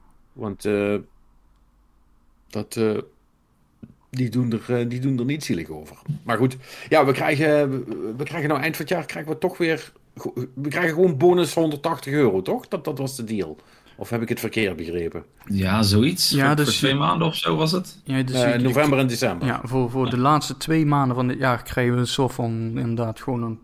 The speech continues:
Speaker 3: platte compensatie. En dan vanaf januari is er een prijsplafond.
Speaker 2: Ja. Ja, en
Speaker 1: Ja,
Speaker 2: dan was,
Speaker 1: eh.
Speaker 2: als, als, als je daaronder bleef, zat je op max tweehonderdveertig euro of zo?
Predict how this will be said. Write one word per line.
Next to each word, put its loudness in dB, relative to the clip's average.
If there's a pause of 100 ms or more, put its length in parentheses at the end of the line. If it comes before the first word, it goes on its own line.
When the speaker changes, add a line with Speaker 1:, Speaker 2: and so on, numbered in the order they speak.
Speaker 3:
platte -4 (180)
compensatie. -2
En -2
dan -4
vanaf -8
januari -2
is 0
er -2
een -2 (600)
prijsplafond. -10 (1120)
Speaker 2:
Ja. -16 (320)
Ja, 0
en 6
Speaker 1:
Ja, 6
Speaker 2:
dan 6
was, 4
Speaker 1:
eh. 4
Speaker 2:
als, 2
als, -2
als 0
je 0
daaronder 2
bleef, 4
zat -2
je 0
op -2
max 0
tweehonderdveertig 0
euro 2
of -4
zo? -2